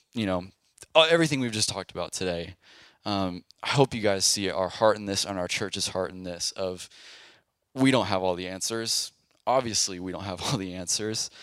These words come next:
but we do have God's word. We know what God does. And as parents, we wanna look like God, right? And I believe that every single one of you guys in here, you guys are equipped to do that. You have the Holy Spirit,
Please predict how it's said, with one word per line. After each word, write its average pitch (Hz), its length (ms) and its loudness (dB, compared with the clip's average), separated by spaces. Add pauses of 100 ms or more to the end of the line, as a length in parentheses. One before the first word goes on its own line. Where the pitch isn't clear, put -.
(240)
but 110 80 4
we 110 100 4
do 139 160 6
have 127 100 2
God's 101 320 0
word. 92 260 0
We 113 120 -2
know 139 180 8
what 113 180 4
God 92 320 -4
does. 85 500 -6 (320)
And 110 120 -2
as 104 140 -2
parents, 127 380 0
we 117 60 0
wanna 113 240 2
look 101 180 -6
like 101 160 -2
God, 101 260 -6
right? 92 300 -4 (440)
And 104 220 0
I 104 140 6
believe 101 400 -2
that 90 240 0 (100)
every 123 300 6
single 117 280 4
one 98 140 0
of 95 100 -8
you 98 80 -6
guys 92 280 0
in 98 80 -10
here, 117 400 2 (640)
you 104 120 -8
guys 104 200 0
are 92 80 -2
equipped - 560 -4
to 98 100 -6
do 101 160 -4
that. 107 240 0
You 107 80 -10
have 101 140 -8
the 95 80 -6
Holy 92 280 -4
Spirit, 127 560 -2